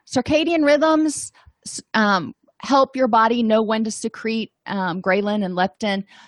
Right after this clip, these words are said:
So you know when you're hungry, when you're supposed to, when you're, when you're full. Our eating signals are actually cor-, correspond to certain hormone fluctuations throughout the day. So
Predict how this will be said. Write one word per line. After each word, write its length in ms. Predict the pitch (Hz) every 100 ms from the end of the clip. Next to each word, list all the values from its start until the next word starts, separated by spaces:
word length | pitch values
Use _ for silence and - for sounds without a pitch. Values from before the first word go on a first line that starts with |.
| -
So 100 | 240
you 180 | 214 220
know 160 | 220
when 160 | 208 214
you're 120 | 220
hungry, 640 | 196 208 214 208 208 208 _ -
when 140 | 180
you're 100 | 196
supposed 380 | - 202 196 -
to, 240 | 202 175 - - - _ -
when 160 | 185 190
you're, 100 | 180 - _ -
when 180 | 208
you're 100 | 190
full. 420 | 190 - 214 202 202 - - - _ _ _ _ -
Our 140 | 233 -
eating 600 | 262 294 269 208 170 196 _ -
signals 720 | - 294 254 214 - - - - _ _ _ -
are 120 | 226
actually 540 | 220 240 - 254 226 - _
cor-, 280 | - 262 -
correspond 840 | - 269 240 233 - 233 240 226
to 80 | 202
certain 600 | 202 220 - 214 202 190 - -
hormone 400 | 226 240 220 202
fluctuations 960 | - 185 - 202 180 180 - 160 165 - _ _ -
throughout 460 | 202 180 160 -
the 80 | 180
day. 300 | 175 120 175 _ _ _ _ - - - -
So 180 | -